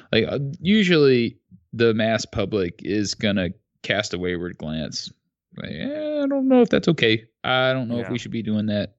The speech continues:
Speaker 1: Uh, how about you let kids be kids for as long as kids can possibly be kids before you corrupt their mind with a bunch of bullshit?" Uh, but in the case that you have nationalism on your side, you can do a lot of shit.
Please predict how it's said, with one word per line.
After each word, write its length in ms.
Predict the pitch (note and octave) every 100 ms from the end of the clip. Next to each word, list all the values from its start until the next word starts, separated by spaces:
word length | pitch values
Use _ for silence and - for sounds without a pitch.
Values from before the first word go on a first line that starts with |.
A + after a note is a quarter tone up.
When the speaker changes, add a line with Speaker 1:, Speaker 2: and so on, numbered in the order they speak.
| -
Speaker 1:
Uh, 180 | - G#2+
how 140 | G#2 A#2
about 180 | A2+
you 100 | G2+ G#2
let 180 | G#2
kids 220 | - G#2 -
be 120 | G2+
kids 300 | - G2 -
for 140 | G2+
as 160 | F#2 -
long 220 | F2+ F#2
as 160 | F2+ -
kids 280 | - E2+ -
can 140 | G2+
possibly 420 | F#2 G2 - -
be 160 | - F3
kids 320 | - G#2+ G#2+ - - - - -
before 240 | A2 A2+
you 220 | A#2 G#2+
corrupt 380 | G2+ - G#2+ G2
their 100 | G2+
mind 280 | F#2+ F#2 F2+
with 120 | F2+
a 60 | F2
bunch 220 | F2+ E2+
of 60 | F2+
bullshit?" 340 | E2+ F2 - - - - - -
Uh, 280 | G2 G#2
but 320 | F#2 A2+ G2 - _ _ -
in 100 | A2+
the 80 | G#2+
case 280 | A#2 A2+ -
that 80 | D#2
you 140 | G2+
have 400 | G2 G2 F#2 F2 _ _ -
nationalism 600 | G2 B2 F#3 B2+ F2 E2+
on 100 | C#2
your 80 | B1+
side, 420 | - B1 D#2+ G#2 - -
you 140 | F#3
can 80 | A#2
do 80 | G2
a 40 |
lot 420 | F2 A#2 D#3+ C#3
of 120 | - -
shit. 380 | E3+ D#3+ -